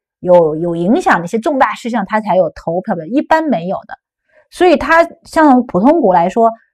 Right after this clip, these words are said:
它对我们的这个控制权，它就会分散。那它实际上就是居中的，那它的影响会小，对不对？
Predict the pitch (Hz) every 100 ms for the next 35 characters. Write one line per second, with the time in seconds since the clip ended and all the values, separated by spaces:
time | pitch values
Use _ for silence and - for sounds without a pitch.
0 | _ - 330 330 247 165 170 190 196 185
1 | 175 - _ _ _ _ _ _ _ -
2 | 269 214 196 156 165 202 202 190 175 190
3 | 190 - _ _ _ _ _ _ _ _
4 | 302 320 359 339 339 285 262 220 240 247
5 | 233 190 - _ _ _ _ _ _ _
6 | _ - 269 285 262 196 240 185 190 196
7 | - - - _ _ _ _ _ - 233
8 | 226 175